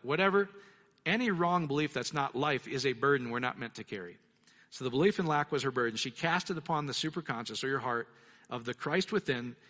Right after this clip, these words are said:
<clears throat> and its belief of plenty, the avalanche of supply, was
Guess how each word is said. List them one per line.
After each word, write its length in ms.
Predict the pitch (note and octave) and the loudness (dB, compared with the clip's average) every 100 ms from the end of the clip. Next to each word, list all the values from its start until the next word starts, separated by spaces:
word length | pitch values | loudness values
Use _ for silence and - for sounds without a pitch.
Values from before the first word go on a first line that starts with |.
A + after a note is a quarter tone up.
| _ _ | _ _
<clears throat> 360 | _ _ _ - | _ _ _ 4
and 480 | G3+ F3 - C3+ C#3 | 4 2 -2 -4 4
its 160 | G#3 | 2
belief 380 | - F#3 E3+ D3 - | 8 8 8 6 4
of 220 | A3 A#3 | 4 4
plenty, 360 | - C#3 C3 C3 | -2 -2 -2 -4
the 120 | C3+ | 2
avalanche 480 | C#3 E3+ D#3+ D#3 C#3+ | 4 4 4 2 -2
of 120 | B2+ | -2
supply, 380 | C3 - B2 A#2+ | -6 -4 -4 -2
was 300 | A#2 A2 | -2 -4